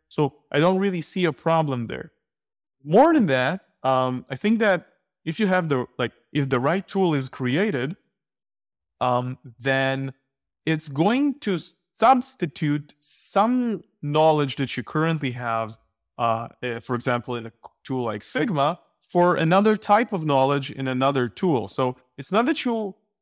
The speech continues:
uh, it's not that you always accumulate more and, or need to accumulate more and more knowledge. So I'll give you an example. So suppose, um, suppose we're talking about layout, okay?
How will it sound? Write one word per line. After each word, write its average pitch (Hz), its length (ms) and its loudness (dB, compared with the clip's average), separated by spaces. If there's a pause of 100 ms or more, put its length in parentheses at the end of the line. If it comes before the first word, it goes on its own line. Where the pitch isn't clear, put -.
uh, 135 440 4
it's - 140 -10
not 202 140 0
that - 160 -2
you 180 100 0
always 165 400 2
accumulate 160 720 0
more 135 240 2
and, 131 160 -2
or 120 200 0
need 151 300 0
to 151 100 -2
accumulate 135 420 -2
more 147 300 0
and 180 120 0
more 117 180 -6
knowledge. 113 540 -4 (460)
So 208 260 -2
I'll 202 100 4
give 208 180 2
you 202 60 4
an 170 60 2
example. 123 460 -8 (200)
So 147 640 4
suppose, 208 720 0 (520)
um, 131 540 2
suppose 214 320 0
we're 202 60 -6
talking 156 340 0
about 123 340 0
layout, 123 500 0 (300)
okay? 139 340 -4